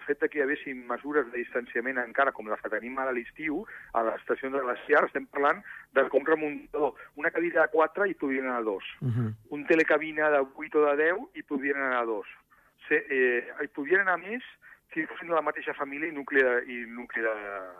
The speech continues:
Speaker 1: on, on viuen.
Speaker 2: Mhm.
Speaker 1: Llavors, eh, això limitarà l'afluència. Eh, després,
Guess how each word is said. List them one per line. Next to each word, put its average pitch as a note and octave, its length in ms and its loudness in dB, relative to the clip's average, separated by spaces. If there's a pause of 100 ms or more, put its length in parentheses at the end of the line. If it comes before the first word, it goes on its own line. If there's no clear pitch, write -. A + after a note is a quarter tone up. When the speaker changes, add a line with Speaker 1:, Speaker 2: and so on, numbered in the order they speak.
(300)
Speaker 1:
on, A#2 260 -8
on B2 180 -8
viuen. A2 380 -6 (140)
Speaker 2:
Mhm. B2+ 400 -2
Speaker 1:
Llavors, B2+ 420 2
eh, C#3+ 480 4
això B2+ 340 -6
limitarà C#3+ 460 -4
l'afluència. B2+ 680 -2 (680)
Eh, B2 520 2
després, D3 400 -2